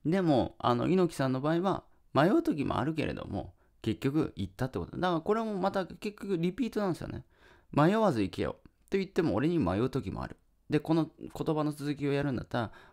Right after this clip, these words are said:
「俺にも迷う時もあるけれども、それでも行くよ」と。「やってきたよ」っていうとこだと思うんですよ。うん。だから多分、その、「迷わず行けば、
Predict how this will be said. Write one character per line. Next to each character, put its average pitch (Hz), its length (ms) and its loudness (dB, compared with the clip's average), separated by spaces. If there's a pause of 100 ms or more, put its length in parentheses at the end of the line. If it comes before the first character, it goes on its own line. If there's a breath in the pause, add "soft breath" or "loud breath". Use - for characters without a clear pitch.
「俺 185 220 2
に 277 80 2
も 139 220 4
迷 120 140 2 (100)
う 170 60 -2
時 101 200 -2
も 90 180 0
あ 131 80 2
る 156 80 0
け - 120 -4
れ - 120 -4
ど - 100 -8
も、 110 400 0
そ - 160 -2
れ 226 100 2
で 320 80 2
も 190 140 2
行 95 140 -8
く 117 120 -2
よ」 85 200 0
と。 - 140 -16 (140)
「や 95 160 -2
っ - 100 -8
て 156 100 -2
き - 80 -8
た - 100 -6
よ」 - 180 -6
っ - 100 -18
て 151 100 -2
い 160 80 4
う 160 60 0
と 202 120 -2
こ 233 100 -2
だ 208 120 -2
と - 100 -6
思 - 180 -10
う - 40 -14
ん - 40 -14
で - 120 -18
す - 80 -18
よ。 - 80 -16 (1000 soft breath)
う 104 60 -4
ん。 95 480 -2 (440)
だ 208 80 2
か 185 60 0
ら - 20 -4
多 226 160 0
分、 185 440 -4
そ 135 160 -2
の、 123 300 -2
「迷 151 220 4
わ 180 140 2
ず 127 120 0
行 110 100 -2
け 127 120 0
ば、 92 260 0